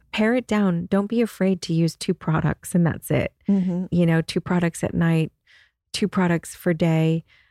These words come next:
Speaker 1: That's fine. Or you can use the same things. Like, if it, if it's really not you, in your, in your wheelhouse to use different at night.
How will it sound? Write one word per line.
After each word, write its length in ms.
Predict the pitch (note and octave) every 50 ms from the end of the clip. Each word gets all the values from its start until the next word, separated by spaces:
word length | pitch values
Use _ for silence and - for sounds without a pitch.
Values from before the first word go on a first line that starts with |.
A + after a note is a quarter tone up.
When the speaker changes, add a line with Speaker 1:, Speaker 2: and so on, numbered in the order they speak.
| _ -
Speaker 1:
That's 240 | G3+ A3 - - -
fine. 560 | - - F#3 F#3 F#3 F3 E3 D#3 D3 F3 E3+ _ _ - - _ -
Or 80 | - F#3
you 100 | F#3 F3+
can 140 | - G3 G3+
use 140 | G#3 F#3+
the 100 | - G3
same 300 | F#3+ - - A3+ B3 A#3
things. 300 | A3+ - F#3+ F3 E3+ -
Like, 140 | F3+ E3+ - F3
if 100 | - -
it, 160 | E3 - _ -
if 140 | F#3+ F#3 -
it's 160 | F#3+ - -
really 240 | - G#3+ A3+ A#3 A3+
not 260 | G#3+ G#3 F#3 F3+ -
you, 480 | - F3 F3+ F3+ F3+ E3+ E3 D#3+ D#3+ E3 _ _ _ _ _ _ _ -
in 160 | - F#3 F3 E3+
your, 180 | E3+ E3+ E3+ E3 - -
in 140 | F3+ F3
your 140 | F3 F3 E3+
wheelhouse 600 | E3 F3 F3 F3 F3 F3 E3+ F3 E3 D#3+ D#3+ -
to 120 | - - E3
use 180 | E3 D#3+ D3+
different 400 | - - D#3+ D#3+ - - D#3+ D#3+
at 100 | D#3+ -
night. 380 | - D#3+ D#3 D#3 D#3 D3+ -